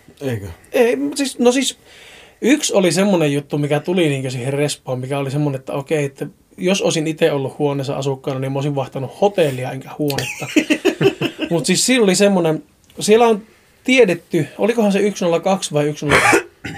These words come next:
Speaker 2: kahdeksan se aikaisemmin se niinku huone, missä oikeesti tiedettiin, että kummittelee, että siellä on käynyt ihan siis pappi siunaamassa se huone aikana. Ja tota
Speaker 1: Ja tää voi kuulostaa hauskalta,
Speaker 2: No
Speaker 1: mutta
Speaker 2: joo,
Speaker 1: se
Speaker 2: mulla
Speaker 1: ei ole.
Speaker 2: nauratti aivan kipienä kanssa silloin aluksi.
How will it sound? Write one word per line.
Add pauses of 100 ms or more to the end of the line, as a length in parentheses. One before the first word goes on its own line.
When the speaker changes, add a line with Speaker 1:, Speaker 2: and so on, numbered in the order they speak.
Speaker 2:
kahdeksan
se
aikaisemmin
se
niinku
huone,
missä
oikeesti
tiedettiin,
että
kummittelee,
että (440)
siellä
on
käynyt
ihan
siis
pappi
siunaamassa
se
huone (1040)
aikana. (920)
Ja
tota
Speaker 1:
Ja
tää
voi
kuulostaa
hauskalta,
Speaker 2:
No
Speaker 1:
mutta
Speaker 2:
joo,
Speaker 1:
se
Speaker 2:
mulla
Speaker 1:
ei
ole.
Speaker 2:
nauratti
aivan
kipienä
kanssa
silloin
aluksi.